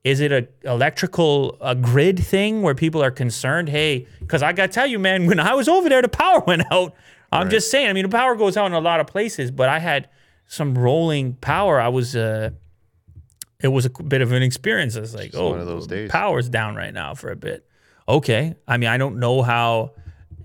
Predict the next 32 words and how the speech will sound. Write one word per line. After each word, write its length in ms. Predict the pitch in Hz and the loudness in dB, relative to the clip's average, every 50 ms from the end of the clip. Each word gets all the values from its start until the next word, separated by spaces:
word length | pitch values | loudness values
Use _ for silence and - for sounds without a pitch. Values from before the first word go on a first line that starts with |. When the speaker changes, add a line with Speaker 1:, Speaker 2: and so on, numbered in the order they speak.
| - - - | -18 -8 -2
Speaker 1:
much 340 | 147 120 117 123 127 127 - | 0 2 2 2 2 2 0
that 140 | 127 95 | 0 2
would 120 | 123 120 117 | 2 2 0
affect 440 | 113 - - - - 123 123 - 127 | 0 -2 -4 -2 -2 -2 0 0 0
or 80 | 117 | 0
impact 580 | 120 208 262 247 - - 127 120 123 127 - - | 0 0 -2 -2 -4 -4 -4 -4 -4 -6 -12 -10
my 200 | 127 123 117 117 | -6 -6 -6 -4
perspective 560 | - - 120 - - - 214 208 - 156 131 | -4 -6 -8 -6 -4 -4 -4 -2 -4 -6 -4
when 80 | 135 123 | -2 -4
I'm 80 | 123 120 | -4 -4
going 160 | 127 123 120 | -4 -4 -4
to 60 | 123 | -4
spend 240 | 123 - - 120 107 | -6 -6 -8 -8 -8
some 140 | - - 120 | -6 -8 -6
money 180 | 113 110 110 110 | -6 -4 -4 -4
on 80 | 110 | -4
the 80 | 113 113 | -4 -4
vehicle. 500 | 151 196 190 170 - 110 107 117 127 _ _ _ _ _ _ _ - | -4 -4 -4 -4 -4 -4 -6 -6 -6 _ _ _ _ _ _ _ -4
And 120 | 117 120 | -2 -2
of 80 | 117 - | -2 -2
course, 280 | - - 131 120 - - | 0 0 0 0 0 -4
our 160 | - 110 107 | -4 -4 -4
fans 340 | 104 - - 127 123 123 117 | -4 -2 -2 -2 0 0 -2
in 80 | 113 110 | -2 -2
that 140 | 104 95 - | -4 -4 -2
part 200 | - 113 113 110 | -2 -2 0 0
of 40 | 110 | 0
the 60 | 107 | 0
world, 300 | 113 139 147 135 120 117 | 0 0 0 0 -2 -4
they 80 | 110 | -4
can, 260 | 101 - 110 107 107 104 | -4 -2 -4 -4 -4 -6
uh, 240 | 107 107 107 123 | -6 -6 -8 -10